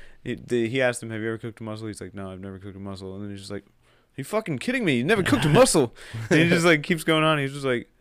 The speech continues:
Speaker 1: "No, I've never cooked a mussel." And then he's just like, "Well, why don't you go down and get a fucking book and learn how to cook a mussel?"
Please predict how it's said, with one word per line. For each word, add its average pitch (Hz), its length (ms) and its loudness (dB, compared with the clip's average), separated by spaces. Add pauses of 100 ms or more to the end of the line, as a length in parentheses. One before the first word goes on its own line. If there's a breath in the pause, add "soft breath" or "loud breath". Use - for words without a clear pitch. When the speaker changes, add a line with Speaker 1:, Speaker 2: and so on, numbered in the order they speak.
(180)
Speaker 1:
"No, 117 220 2
I've 107 140 2
never 120 240 0
cooked 123 180 -4
a 117 60 -2
mussel." 117 260 -2
And 110 100 -2
then 117 100 -2
he's 117 100 -2
just 123 140 -10
like, 127 140 0 (280 loud breath)
"Well, 233 120 4
why 233 140 4
don't 302 160 4
you - 60 -4
go 277 100 8
down 262 180 10
and 226 80 2
get 220 120 4
a - 20 -4
fucking 165 300 2
book 185 260 8
and 151 140 0
learn 190 160 4
how 196 100 4
to 160 80 4
cook - 220 -2
a - 20 -2
mussel?" 147 400 -2